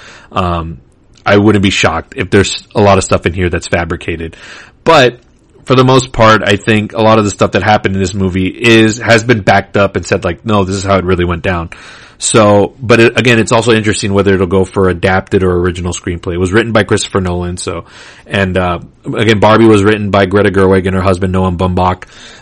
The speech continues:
Um, but I, I'm gonna hold off, but they'll definitely get nominated in the screenplay category. I just don't know where. Production design, definitely Barbie will be in there. Um, the Barbie Land set is just incredible. The dream house and the cars and everything just looks, that's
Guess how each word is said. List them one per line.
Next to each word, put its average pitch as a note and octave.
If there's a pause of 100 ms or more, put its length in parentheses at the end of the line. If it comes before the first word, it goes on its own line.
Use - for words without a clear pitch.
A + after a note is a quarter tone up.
Um, F#2+ (1040)
but G#2+
I, -
I'm B2+
gonna C#3+
hold B2+
off, F#2+
but G#2
they'll A#2+
definitely A#2
get G#2+
nominated G2+
in F#2
the F2
screenplay F#2+
category. F#2
I F2+
just F2
don't F2
know F2
where. F2+ (480)
Production B2+
design, A2 (280)
definitely A2
Barbie G2+
will F#2+
be G2
in F#2+
there. F#2 (300)
Um, F2
the G#2
Barbie G#2+
Land G2+
set G2
is F#2
just -
incredible. G2
The F#2
dream G2
house F#2
and F2+
the F2+
cars F#2+
and F2+
everything F#2
just F2
looks, G2
that's -